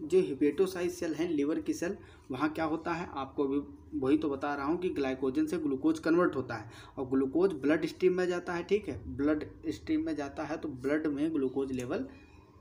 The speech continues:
जो घटा हुआ होता है वो पूर्ण होने लगता है। जब पूरा होगा तो इसका uptake जो अदर cell हैं body की, जिसको एटीपी या एनर्जी की requirement है और glucose नहीं मिल रहा था oxidation के लिए, तो उनको provide करना है, ठीक है, तो blood stream में जाएगा, ये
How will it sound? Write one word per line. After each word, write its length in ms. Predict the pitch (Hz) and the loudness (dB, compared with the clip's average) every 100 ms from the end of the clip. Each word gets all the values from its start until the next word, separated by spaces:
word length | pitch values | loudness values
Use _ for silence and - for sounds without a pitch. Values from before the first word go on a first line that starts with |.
| - - 135 | -20 -14 -2
जो 140 | 139 | 0
घटा 260 | 131 123 151 | 0 -2 0
हुआ 180 | 147 151 | 0 0
होता 260 | 139 160 | -2 -4
है 60 | 175 | -6
वो 60 | 185 | 2
पूर्ण 220 | 185 185 | 8 8
होने 220 | 143 131 117 110 - | 8 0 0 -6 -8
लगता 260 | 127 - | -8 -8
है। 140 | 113 120 | -8 -6
जब 180 | 156 - | -6 0
पूरा 240 | 156 180 | 2 2
होगा 340 | 151 127 143 180 - - - 147 | 2 -2 -2 -4 -6 -16 -10 -8
तो 60 | |
इसका 220 | 135 - - - | -6 -4 -4 -4
uptake 540 | 139 - 156 180 196 - 175 | -6 -4 0 2 0 -4 -4
जो 160 | 147 180 | -2 0
अदर 300 | 156 151 190 | 0 0 0
cell 220 | - 151 | 0 0
हैं 160 | 147 143 | 0 0
body 240 | 131 123 | 0 -2
की, 220 | 123 180 - - - | -4 -6 -8 -16 -12
जिसको 260 | 147 - - | -10 -4 -4
एटीपी 460 | 180 156 190 190 220 - - - - - | -2 4 4 4 -2 -4 -8 -18 -20 -6
या 160 | 160 180 | -2 0
एनर्जी 400 | 170 156 156 - | 0 0 0 -4
की 140 | 185 196 | 0 2
requirement 580 | 151 147 143 165 185 - | 2 2 2 2 2 0
है 160 | - - - | -8 -10 -6
और 120 | 160 151 | -4 4
glucose 360 | 160 156 185 151 | 4 4 0 0
नहीं 240 | 143 190 | 2 4
मिल 180 | 180 156 | 4 4
रहा 140 | 120 107 | 2 -2
था 80 | 123 | 0
oxidation 680 | 143 139 151 147 135 139 131 | 0 2 0 2 0 0 -4
के 140 | 120 | -4
लिए, 220 | 110 113 - - - - | -8 -10 -12 -18 -20 -6
तो 60 | 160 | 2
उनको 280 | 156 156 202 | 2 4 2
provide 400 | 190 139 131 123 | 4 2 2 0
करना 260 | - 117 117 | -6 -6 -6
है, 100 | 117 | -4
ठीक 180 | 220 | -2
है, 60 | 165 | -2
तो 120 | 143 | -4
blood 320 | 123 147 151 | 0 0 0
stream 280 | 139 - 147 | -4 2 2
में 140 | 139 131 | 4 0
जाएगा, 340 | 127 156 180 | 0 0 0
ये 180 | 202 | -2